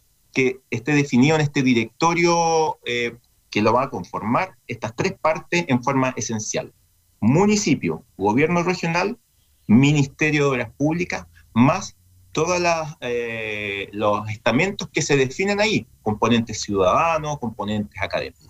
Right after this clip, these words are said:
¿Mm? Eso es lo que nosotros firmamos y que, eh, deberá resolverse entonces en el transcurso de noventa días, ya con la autoridad, eh, ministerial entrante.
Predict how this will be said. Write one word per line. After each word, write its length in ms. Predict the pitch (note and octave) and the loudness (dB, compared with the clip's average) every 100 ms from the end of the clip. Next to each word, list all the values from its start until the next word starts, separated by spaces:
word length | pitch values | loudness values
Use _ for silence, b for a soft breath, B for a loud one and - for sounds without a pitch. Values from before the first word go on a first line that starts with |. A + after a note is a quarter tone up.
| - | 0
¿Mm? 160 | C3 E3+ - | 0 2 0
Eso 440 | E3+ F#3+ - - _ - - | 0 2 0 -6 _ -14 -2
es 160 | C3+ | 2
lo 100 | D3+ | 2
que 240 | C#3 C3+ B2+ | 2 2 4
nosotros 340 | B2+ D3+ D3 | 2 0 -2
firmamos 540 | C#3 A#2+ C3 E3 G3+ F#3+ | 0 2 2 0 -4 -4
y 80 | |
que, 300 | - B2+ - B B B B - - | -2 -2 -2 B B B B -14 -2
eh, 500 | A2 G#2+ G#2 G2 G2 | 0 2 2 0 2
deberá 580 | A2 A#2 A#2 C3 C3 B2 | 2 4 4 2 0 -6
resolverse 560 | B2 B2+ A#2 C3+ C#3 - | -8 -4 -2 -2 -4 -8
entonces 420 | C#3+ C#3+ - D3+ | -6 -4 -2 0
en 140 | C3+ | 2
el 80 | B2 | 2
transcurso 420 | A#2+ A#2 C#3+ - | 0 -2 -4 -2
de 60 | C#3 | 0
noventa 340 | C#3+ D#3 F3+ | 2 2 -2
días, 240 | F#3+ G3+ D#3+ | -2 -2 0
ya 180 | E3 D#3+ | -2 0
con 200 | D3+ C3+ | -4 -2
la 80 | |
autoridad, 680 | B2+ B2 B2 B2 B2 A2+ G#2+ - | -4 -4 0 2 2 0 -6 -6
eh, 500 | G#2+ G#2+ G2+ G2 G2 | -4 -2 -2 -4 -2
ministerial 540 | G#2+ A2+ - G#2+ A2+ | -2 -2 -2 2 2
entrante. 420 | G#2 F2 D#2+ D2+ | 2 -2 -4 -6